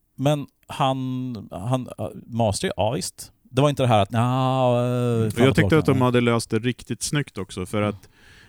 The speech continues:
Speaker 2: det de har gjort då, då, det är att de har gjort en liten distans på undersidan, alltså det som är ner mot golvet om man står och spelar på gitarren.
Speaker 1: Mm.
Speaker 2: Så är det en liten mörk distans som sitter, som knappt syns,
Speaker 1: Mm.
Speaker 2: eh, medan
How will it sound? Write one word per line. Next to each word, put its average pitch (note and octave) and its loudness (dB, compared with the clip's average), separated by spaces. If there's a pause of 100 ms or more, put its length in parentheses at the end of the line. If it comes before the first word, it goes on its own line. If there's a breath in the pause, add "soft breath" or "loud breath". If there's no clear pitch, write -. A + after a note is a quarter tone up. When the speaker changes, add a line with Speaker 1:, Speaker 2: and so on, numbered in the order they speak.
(120)
Speaker 2:
det A#2 4
de A#2 4
har A#2+ 2
gjort D3+ 0
då, G2+ 0
då, G2+ -2
det G#2 0
är A2+ 2
att A#2 -2
de A2+ -4
har A2 0
gjort G2+ -2
en G2+ -2
liten C3 -2
distans G#2 -2
på - -2
undersidan, G2+ 0
alltså F2 -4
det F#2 -2
som G2 -4
är F#2+ -2
ner F#2+ -2
mot F#2 -4
golvet G#2 0
om F2 -4
man F2 -6
står F#2 -4
och F2 -4
spelar F2+ -6
på G2+ -4
gitarren. F#2 -6
Speaker 1:
Mm. F2+ -8 (340 soft breath)
Speaker 2:
Så - -2
är G2+ 2
det F#2+ 0
en F#2+ 0
liten A2 -2
mörk F#2+ 0
distans F2+ -6
som F2+ -6
sitter, F2 -8
som F#2 -8
knappt - -6
syns, F2+ -6 (200)
Speaker 1:
Mm. F2+ 0
Speaker 2:
eh, F2 -6 (100)
medan G2+ 0